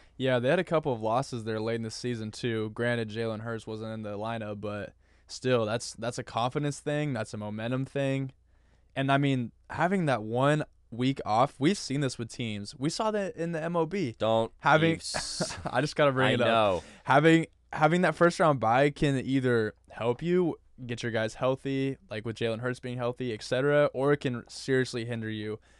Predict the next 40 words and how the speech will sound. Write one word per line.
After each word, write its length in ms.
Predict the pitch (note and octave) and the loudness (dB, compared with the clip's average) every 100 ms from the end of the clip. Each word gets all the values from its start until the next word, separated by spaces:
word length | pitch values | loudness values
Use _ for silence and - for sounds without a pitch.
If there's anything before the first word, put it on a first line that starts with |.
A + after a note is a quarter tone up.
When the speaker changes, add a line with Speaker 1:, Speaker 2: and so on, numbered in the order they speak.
| _ - | _ -8
Speaker 1:
especially 400 | C3 D3 D3+ F3+ | 0 2 2 0
with 80 | |
a 60 | C3 | -2
team 300 | - B2+ B2+ | -4 -4 -2
like 140 | B2 | -4
the 100 | A2+ | -6
Giants 500 | G#2+ G#2+ A2 A#2 B2 - | -8 -6 -4 -4 -6 -8
playing 300 | - A#2+ A#2 | -6 -4 -4
with 120 | A2+ | -6
as 120 | G#2 | -8
much 240 | A2 A2+ | -6 -8
confidence 500 | - G#2+ A2+ B2+ A#2+ | -8 -8 -6 -6 -8
as 100 | A#2+ | -8
they 120 | A2 G#2 | -8 -8
have 260 | G#2 A2+ | -8 -6
right 140 | A#2+ A#2+ | -4 -4
now 200 | B2 B2+ | -4 -4
after 220 | A#2 B2 | -6 -6
beating 240 | A2+ A#2+ | -4 -4
the 60 | A#2 | -6
Vikings. 600 | G2+ A2 A2+ B2+ C3+ - - _ _ | -6 -6 -6 -8 -8 -10 -18 _ _
And 140 | C3+ C#3 | -2 -2
their 80 | |
head 240 | B2+ D3 C#3+ | 2 2 2
coach, 260 | C#3+ C#3 | 0 0
Brian 320 | A#2+ A#2 B2 G#2+ | 2 0 0 -2
Daboll, 400 | A2 A#2 B2+ A2 | -4 -2 -2 0
you 140 | C3 | 0
know 440 | B2 A2+ A2+ A2 | 0 2 2 2
he 260 | A2 A#2 A2 | -4 -6 -6
is 140 | G#2 | -6
just 260 | G#2 G#2+ - - _ - _ _ - | -10 -12 -16 -20 _ -20 _ _ -10
hyping 340 | - C#3 C3 A#2+ | 0 0 0 -4
his 140 | A2+ - | -8 -4
guys 280 | A#2+ A2+ A2 | 0 0 0
up 160 | G#2+ - | -4 0
every 260 | A#2+ A#2 | 0 0
single 320 | A2+ B2 A#2 G#2+ | -2 -4 -4 -2
day. 360 | G#2+ G#2 G#2 | -2 -2 -4
Like, 500 | G2+ G2+ G#2 G#2 - | -4 -6 -8 -10 -16